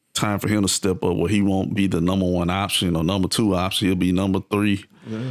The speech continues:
Speaker 2: that's nice.
Speaker 1: option. And, um, I think he's gonna step up. Uh, Jermichael Green has to play well, too. He's a backup center, power forward. They can stretch the floor.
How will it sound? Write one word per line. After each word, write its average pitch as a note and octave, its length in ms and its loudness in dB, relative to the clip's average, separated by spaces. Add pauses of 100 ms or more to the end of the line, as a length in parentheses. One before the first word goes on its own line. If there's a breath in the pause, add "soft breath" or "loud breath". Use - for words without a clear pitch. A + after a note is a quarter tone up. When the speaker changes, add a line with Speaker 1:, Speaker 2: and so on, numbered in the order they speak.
(140)
Speaker 2:
that's B2+ 160 -10
nice. - 80 -2
Speaker 1:
option. G2+ 640 0
And, F2+ 200 0
um, F2 260 2
I F#2 60 0
think G2 240 0
he's G#2+ 180 2
gonna F2+ 160 2
step - 420 0
up. F2+ 300 0 (400)
Uh, F2+ 120 0
Jermichael F2+ 500 0
Green G2 640 2
has F2 220 0
to F2 60 -2
play F#2+ 260 0
well, F2 580 0
too. G2+ 240 2
He's F2+ 160 2
a E2 60 0
backup F2 560 -2
center, F2+ 340 0
power F2 300 -2
forward. F2 400 -2
They F2 80 -2
can F2 80 -2
stretch - 340 -2
the - 80 -10
floor. F2 420 0